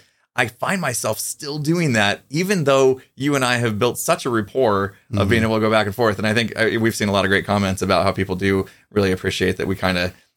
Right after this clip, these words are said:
Speaker 1: allow each other to breathe and, and give our thoughts and stuff. And our, you know, our back and forth, we've,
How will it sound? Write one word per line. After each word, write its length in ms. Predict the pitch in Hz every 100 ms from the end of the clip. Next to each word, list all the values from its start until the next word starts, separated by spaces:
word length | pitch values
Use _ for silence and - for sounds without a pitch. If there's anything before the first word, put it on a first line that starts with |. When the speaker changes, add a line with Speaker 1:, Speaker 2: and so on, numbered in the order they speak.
| -
Speaker 1:
allow 360 | 95 90 90 95
each 220 | 92 -
other 340 | 90 90 92 _
to 100 | -
breathe 420 | 92 92 92 90 92
and, 180 | 95 -
and 240 | 95 92
give 360 | 98 92 90 - - 95
our 180 | 90
thoughts 340 | 92 95 92 -
and 80 | 98
stuff. 280 | - 92 -
And 80 | 110
our, 260 | - 101 175
you 120 | 196
know, 120 | 147
our 80 | 165
back 180 | 156 143
and 80 | 113
forth, 260 | 104 104
we've, 200 | 120 117